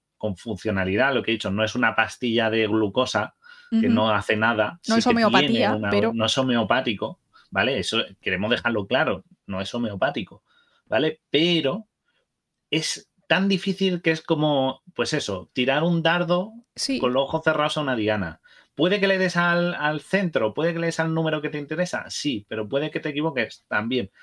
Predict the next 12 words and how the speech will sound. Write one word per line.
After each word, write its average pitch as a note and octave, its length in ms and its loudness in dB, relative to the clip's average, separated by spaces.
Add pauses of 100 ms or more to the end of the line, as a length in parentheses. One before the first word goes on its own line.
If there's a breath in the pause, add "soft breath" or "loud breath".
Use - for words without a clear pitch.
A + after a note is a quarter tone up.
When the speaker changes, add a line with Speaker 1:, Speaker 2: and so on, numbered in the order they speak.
(180 soft breath)
Speaker 1:
porque C3 220 0
hay C#3 140 -2
tantas E3 300 -4
posibilidades E3 720 -2
que C#3 100 -2
es - 120 -10
muy B2+ 220 -4
difícil. G#2 440 -6 (260)
Entonces, C#3+ 460 -6 (280)
y B2 120 -8
como B2+ 360 -2
encima C#3 520 -2